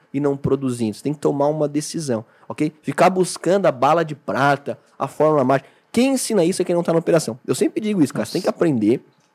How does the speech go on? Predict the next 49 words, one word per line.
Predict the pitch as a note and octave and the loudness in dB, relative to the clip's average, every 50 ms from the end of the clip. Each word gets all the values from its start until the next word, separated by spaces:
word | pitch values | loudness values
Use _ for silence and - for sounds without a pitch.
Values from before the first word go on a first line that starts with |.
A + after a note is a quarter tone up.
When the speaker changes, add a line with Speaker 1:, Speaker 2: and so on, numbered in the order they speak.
| _ _ _ _ _ _ _ _ - - _ - | _ _ _ _ _ _ _ _ -20 -20 _ -6
Speaker 1:
Eu | - B2+ | -6 0
quero | - E3 F3+ F3+ | 2 4 4 4
ter | - E3+ | 4 4
agência? | B2 B2+ D#3+ D#3 - - | 4 4 2 0 0 -2
Aprende | A#2+ - - C#3 D3 F3 F#3 | -4 0 2 2 2 2 0
com | G#3 | -2
quem | G3+ F3+ | -2 -2
tem | F3 D#3 E3+ | 0 0 0
agência. | B3+ D4+ A#3 D3 A2+ - - C#3+ - _ _ _ _ _ _ _ _ _ _ _ _ _ _ _ _ _ _ | 0 0 0 -2 -2 -4 -10 -18 -20 _ _ _ _ _ _ _ _ _ _ _ _ _ _ _ _ _ _
Eu | - | -2
quero | - F#3 G3+ A3 | 2 4 4 6
vender. | G3 G#3+ G#3 F#3+ D#3+ | 6 6 6 6 4
O | C3+ | 4
cara | - G#3+ A#3 F4 | 4 4 4 4
já | - | 4
teve | - - C4 B3 A#3 | 4 4 4 4 6
agência? | D3 A#2+ B2+ E3 D#3+ | 6 6 6 4 4
Já | D#3+ | 4
montou | F3 F#3 F3+ E3+ E3+ - A#3 G#3+ | 4 4 2 2 4 6 6 6
alguma, | D#3 C3+ C3+ C3+ B2+ | 6 6 4 2 2
alguma, | G2+ G#2 B2 B2 A#2+ G#2+ G2+ | 2 2 0 0 -2 -2 -2
alguma | G#2 A2 A#2+ - C3 B2 | -4 -6 -6 -4 -4 -4
coisa? | - - D3 D#3 D3 B2+ A#2 - | -2 2 2 4 4 2 2 0
Não, | C#3+ F#3 E3 | 2 2 2
não. | D3 D3+ - - | 2 2 -2 -4
Então, | G#3 A3 - A3+ B3+ D4+ | -6 0 2 2 2 2
cara, | - - - A3+ F3 C3+ - - _ _ _ _ - | 2 2 2 2 2 0 -4 -8 _ _ _ _ -8
como | - | -6
é | A3 | -4
que | - A#3 | -2 -2
ele | A#3 A3+ | -4 0
quer | - A3 G#3 | 0 0 0
se | - - | 0 0
capacitar | - F#3+ - - F3+ - - - - E3+ | -2 0 0 0 -2 -2 -2 -2 -2 0
pra | - E3 D3+ | 0 -2 -4
te | - - | -4 -4
ensinar, | C#3 C#3 - - C3 A#2+ G#2+ G2 - - _ _ _ _ | -6 -6 -6 -6 -4 -4 -4 -4 -6 -10 _ _ _ _
né? | - B2 D#3+ - - _ _ _ _ _ _ | -2 -2 -2 -2 -6 _ _ _ _ _ _
Como | - | -2
é | G3 F#3+ | 0 2
que | - | 4
eu | A3 G#3+ | 4 4
vou | G3 G3+ G3+ | 6 6 4
ensinar, | G3+ G3 - - C#3 C3+ E3+ G3+ | 4 4 0 0 2 2 2 2
por | - - D3 C#3+ | 2 2 2 2
exemplo, | B2+ A2 A2+ C3+ E3+ F#3+ F3+ - B2 A#2+ A#2 | 2 4 2 2 0 0 0 -2 -2 0 2
Léo, | A#2+ A#2 G2+ F2 - _ _ _ _ _ _ | 4 2 2 0 -4 _ _ _ _ _ _
né, | - B2+ E3+ F3+ - _ _ - | -2 -2 -2 -2 -6 _ _ -2
alguém | - G#2+ A2+ A2+ A#2 D#3+ F#3 E3 A#2 - | 0 0 0 2 2 4 4 2 0 -2